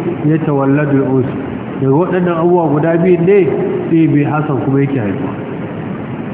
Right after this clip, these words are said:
Yana damuwa da shi, yana, i, tada damuwarsa da shi. To naka ya zai hankalinsa ya kwanta? To dole sai ya ɗebe haso da shi.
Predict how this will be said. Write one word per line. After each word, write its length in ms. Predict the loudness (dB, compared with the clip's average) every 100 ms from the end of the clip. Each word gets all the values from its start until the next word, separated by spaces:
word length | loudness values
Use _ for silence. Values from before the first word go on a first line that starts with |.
| -10 -10 -10 -2
Yana 260 | 0 2 2
damuwa 380 | 0 2 2 2
da 60 | 0
shi, 300 | 2 2 4
yana, 180 | 4 2 0 -4 -2 -4 -4 0
i, 260 | 2 4 2 -2 -4 -4 -6 -8 -8 -8 -8 -8 -4
tada 360 | -2 0 0 0 -2 -4 -6 -6 -4
damuwarsa 500 | 0 2 4 4 2
da 140 | 0 0
shi. 160 | -2 -4 -4 -6 -8 -8 -8 -2
To 80 | 0
naka 280 | 2 0 0
ya 260 | 0 0 2
zai 300 | 2 4 2 0 -4 -2
hankalinsa 480 | 0 2 2 4
ya 80 | 2
kwanta? 380 | 2 0 0 -2 -2 -6 -8 -8 -6
To 80 | -2 2
dole 240 | 2 2 0
sai 100 | -2
ya 80 | 0
ɗebe 300 | 2 2 2
haso 340 | 0 -2 -2
da 160 | -2 -2
shi. 160 | -6